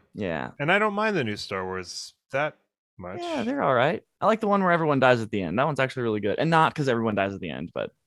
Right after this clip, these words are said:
Speaker 2: Rogue One.
Speaker 1: Rogue One, yeah, that one's pre-, pretty good.
Speaker 2: I feel like Rogue One kind of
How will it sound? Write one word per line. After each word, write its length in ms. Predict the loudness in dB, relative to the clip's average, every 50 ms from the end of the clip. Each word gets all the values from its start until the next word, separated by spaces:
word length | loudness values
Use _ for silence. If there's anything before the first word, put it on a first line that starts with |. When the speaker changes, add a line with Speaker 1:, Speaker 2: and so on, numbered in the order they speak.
| _ -4
Speaker 2:
Rogue 220 | -2 -2 -2 -2
One. 280 | -6 -10 -10 -10 -14 -18 _ _ _ _ _ _ _ _ _ _ 0
Speaker 1:
Rogue 140 | 0 2 2
One, 200 | 0 -2 0 0
yeah, 140 | 2 4
that 80 | 4 2
one's 120 | 2 0 -4
pre-, 120 | -6 -8 -8 -10 -10
pretty 180 | -6 -4 -4 -2
good. 220 | -2 -2 -4 -4 -8 _ _ _ _ _ _ -18
Speaker 2:
I 20 |
feel 180 | -12 -4 0 2
like 220 | 2 2 0 -2
Rogue 240 | -2 -2 0 0 0
One 280 | 0 0 -2 -2 -2 -2
kind 200 | -2 -2 -2 -2
of 300 | -2 -6 -8 -16 -20